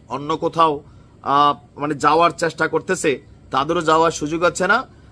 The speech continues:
অপরদিকে ইরান বলছে আরো বড় জবাব দেয়া হবে। আজকের এই সফল হামলার পর ইরানের আইআরজিসির পক্ষ থেকে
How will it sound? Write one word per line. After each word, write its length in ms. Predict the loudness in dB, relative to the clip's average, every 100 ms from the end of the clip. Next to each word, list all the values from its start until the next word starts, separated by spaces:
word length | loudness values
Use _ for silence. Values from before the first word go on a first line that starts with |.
| -6 0
অপরদিকে 560 | 2 0 -4 -6 -8 -6
ইরান 340 | -2 0 0 0
বলছে 420 | -2 -2 -4 -8 -8 -2
আরো 380 | 0 2 0
বড় 420 | 0 0 2 2 0
জবাব 360 | -2 0 -2 -2
দেয়া 220 | -2 -2
হবে। 260 | -6 -14 -16 -20 -20 -4
আজকের 320 | -2 -2 -2 -2
এই 100 | -2
সফল 360 | -4 -4 -4
হামলার 300 | -4 0 -2
পর 340 | 0 -2 -2 -2
ইরানের 320 | 0 2 2 -4 -14 -20 -20 -20 -20 -10 0
আইআরজিসির 520 | 2 2 0 -8 -4
পক্ষ 300 | -4 -4 -4
থেকে 360 | -4 -6 -10